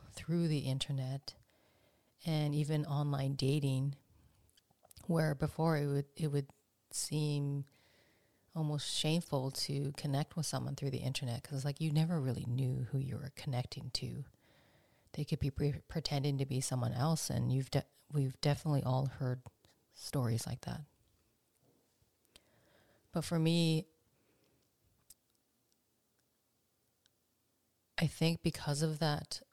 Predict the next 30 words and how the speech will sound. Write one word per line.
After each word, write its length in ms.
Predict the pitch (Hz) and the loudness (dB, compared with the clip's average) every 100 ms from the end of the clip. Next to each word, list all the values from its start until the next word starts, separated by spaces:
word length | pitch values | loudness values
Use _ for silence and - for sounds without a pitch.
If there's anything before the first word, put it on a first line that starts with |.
| - | -8
uh, 600 | 156 143 139 135 131 139 | -4 -2 -2 -2 -2 -2
ideology 800 | 139 143 139 131 127 147 156 160 | 0 0 0 0 2 2 2 2
that 200 | 147 139 | 2 0
has 180 | - 135 | -2 -2
been 160 | 131 | -4
put 200 | 135 - | -2 2
in 160 | 143 160 | 4 4
me, 300 | 180 214 220 - _ _ _ _ _ _ _ _ _ _ - | 2 0 -2 -8 _ _ _ _ _ _ _ _ _ _ 2
even 320 | 175 180 175 | 4 4 2
if 260 | 156 165 - | 4 0 2
I've 160 | 151 139 | -2 0
seen 280 | - 143 | -2 -2
pictures 420 | 143 180 175 175 170 | -2 -4 -4 -2 -2
of 120 | 165 | -2
this 140 | 170 | -4
person, 680 | - 165 160 170 165 160 160 - - - _ - | -2 -2 0 0 0 0 -2 -6 -16 -20 _ -8
I've 120 | 135 | -8
heard 300 | - 156 147 | -4 -2 0
their 140 | 147 | 0
voice, 440 | 131 160 165 160 156 | 0 2 2 2 0
talked 260 | - 147 | -4 -6
to 60 | - | -2
them 140 | 151 | 0
on 80 | 139 | 0
the 80 | 131 | -2
phone, 460 | - 180 170 165 165 | 0 2 4 4 2
had 180 | 143 | 2
a 80 | 135 | 0
video 320 | 127 151 165 | -2 0 2
conversation, 880 | 160 160 151 147 165 156 160 156 160 | 2 0 -2 -2 -2 -2 0 0 0